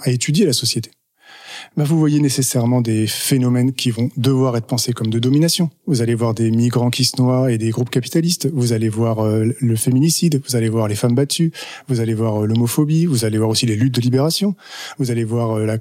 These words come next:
le, le, la surreprésentation massive des Noirs et des Arabes, euh, dans, dans l'appareil carcéral. Vous allez voir, euh, le rapport au vote. Donc, vous allez voir des phénomènes objectifs de domination,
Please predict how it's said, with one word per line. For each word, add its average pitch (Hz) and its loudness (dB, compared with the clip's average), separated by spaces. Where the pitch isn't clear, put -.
le, 123 2
le, 113 0
la 117 0
surreprésentation 120 -2
massive 117 0
des 117 0
Noirs 113 0
et - 0
des 110 0
Arabes, 110 0
euh, 110 -2
dans, 117 -4
dans 127 0
l'appareil 113 0
carcéral. 165 0
Vous 127 -2
allez 113 -2
voir, 113 -2
euh, 104 -4
le 117 -2
rapport 110 -2
au 143 2
vote. 170 0
Donc, 135 -2
vous 139 2
allez 143 2
voir 139 2
des 123 -2
phénomènes 131 0
objectifs 139 0
de 123 -2
domination, 117 -2